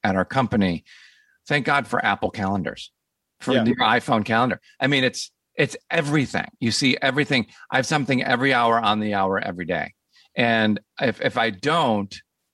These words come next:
Speaker 1: I'm like, What's going on? Like, what do we, we need to
Speaker 2: You
Speaker 1: create a
Speaker 2: know, it's so funny to see 'cause I, I, I am
Speaker 1: 'Cause I,
Speaker 2: also
Speaker 1: like, every, every hour that's gone, that passes, if it's not filled, I feel like it's an hour missed, you know, but sorry, go ahead.
Speaker 2: I used, no, no, no, no, not at all. I used to think that,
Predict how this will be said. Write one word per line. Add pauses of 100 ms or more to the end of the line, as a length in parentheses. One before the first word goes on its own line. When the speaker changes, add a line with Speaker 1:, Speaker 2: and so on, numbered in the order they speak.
(120)
Speaker 1:
I'm
like,
What's
going
on?
Like,
what
do
we,
we
need
to (260)
Speaker 2:
You
Speaker 1:
create
a
Speaker 2:
know, (400)
it's
so
funny
to
see
'cause
I,
I,
I
am
Speaker 1:
'Cause
I,
Speaker 2:
also
Speaker 1:
like,
every,
every
hour
that's
gone,
that
passes,
if
it's
not
filled,
I
feel
like
it's
an
hour
missed,
you
know,
but
sorry,
go
ahead.
Speaker 2:
I
used,
no,
no,
no,
no,
not
at
all.
I
used
to
think
that,